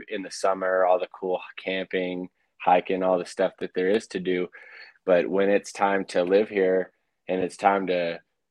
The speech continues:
you know, buckle down, it gets, it gets a little rough. You know, we expect hard work all the time. You know, we're blue collar down here. So there's not, you know, there's not any handouts. It's, it's you,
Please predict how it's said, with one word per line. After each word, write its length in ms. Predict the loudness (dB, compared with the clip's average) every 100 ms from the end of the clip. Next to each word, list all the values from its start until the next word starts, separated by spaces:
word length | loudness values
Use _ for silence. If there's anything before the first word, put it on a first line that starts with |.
| _ -6
you 180 | -2
know, 100 | -2
buckle 380 | 4 4 4 0
down, 440 | 0 2 2 0 -4 _
it 160 | -8 -2
gets, 300 | -4 -4 -8
it 200 | -6 -4
gets 240 | -4 -2
a 20 |
little 220 | 2 4
rough. 340 | 4 4 2 -2
You 80 | -6
know, 100 | -4
we 160 | -4
expect 460 | -6 -2 0 0 0
hard 320 | 2 2 2
work 300 | 2 2 -2 -6
all 200 | -2 -2
the 80 | -4
time. 460 | -6 -4 -4 -8 -14 _ -20 _
You 80 | -10
know, 120 | -6
we're 160 | -2 -2
blue 260 | -2 -4
collar 360 | -2 0 2 2
down 280 | -2 -6 -8
here. 220 | -10 -12
So 360 | -8 -6 -4 -4
there's 240 | -2 -2
not, 340 | 0 2 0 -2 _ _ -20 _ -8
you 80 | -4
know, 100 | -2
there's 160 | 0
not 220 | 0 0
any 200 | 0 -2
handouts. 760 | -2 0 2 4 4 4 0 -16 -20 _
It's, 280 | -12 -12 -10
it's 240 | -10 -10 -16
you, 460 | -10 -4 -2 -2